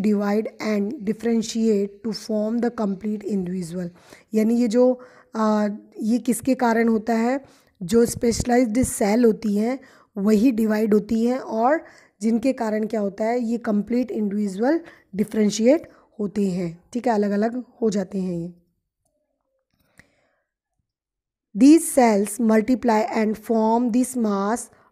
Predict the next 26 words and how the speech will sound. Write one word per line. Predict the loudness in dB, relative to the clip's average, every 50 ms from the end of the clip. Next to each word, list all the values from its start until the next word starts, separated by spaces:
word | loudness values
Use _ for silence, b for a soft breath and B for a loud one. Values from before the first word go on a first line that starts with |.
| b -2
of | -2 -2 0 0
the | 0 0
cell, | -2 -2 -4 0 2 4 4 4 4 2 2 0 -2 b b b b b b -4
other | -2 0 4 6 6 6 6 4 4 2
part | 2 2 2 0 0 -4 -8 -8 -6
are | -4 -2 -2 -2 -4 -6 -8 b b b b b _ -2
generated। | 0 2 2 4 2 0 0 0 -4 -4 -4 -8 _ b b b b b b
यानी | -6 -4 -2 0 0 0 2 0 0 -2 B B B B B -8
जो | 2 4 6 6 6 2 -2 -6 -2 2
अलग | 4 4 6 6
अलग | 4 4 4 4 4 2 0 0
पार्ट | 2 4 4 4 2 0 2 2
हैं, | 0 2
जैसे | 2 0 0 0 0
ये | 2 2 2
दोनों | 2 2 2 2 4 4 2
अलग | 2 2 2 2
अलग | 2 2 2 0 -2
पार्ट | -2 -2 -2 -2 -2
हैं, | 0
ये | 0 2 2 2
क्या | 2 0 -2 0
करते | -2 -4 -4 -4 -2 -2
हैं, | -2 0 0 -2 -2 -4 B B B B B B B -6
अलग | -2 0 2 2 2 2
अलग | 2 2 2 2 0 2